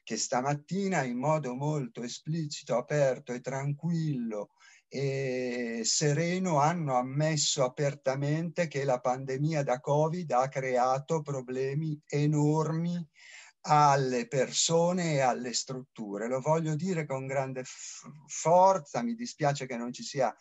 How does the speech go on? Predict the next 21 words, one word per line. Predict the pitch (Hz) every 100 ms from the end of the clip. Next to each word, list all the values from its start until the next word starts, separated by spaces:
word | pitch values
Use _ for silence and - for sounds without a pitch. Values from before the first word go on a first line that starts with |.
| - - - -
non | 127 135
ci | 131
siano | - 147 139 123
entrambi, | 127 117 127 147 180 147 127
probabilmente | 113 120 120 139 135 127
glielo | 123 117 123
scriverò | - 139 135 131 139 185
perché, | 151 139 127 131 123 _ - - - - _
eh, | - 131 - 107 -
invece | 147 143 147 175 170 175 151 147 _
io | 151 170 156 139 131 127 127
alcune | 127 127 151 151 151
volte | 160 170 147 139
ho | 135 127 127
avuto | 131 151 147 139
un | 135
po' | 139 139
di | 139 139
difficoltà | 143 139 - 147 151 151 143 160 160 139
ad | 120
ascoltare | 120 123 - 135 123 - 131 131 127 135 127 123 123 117 117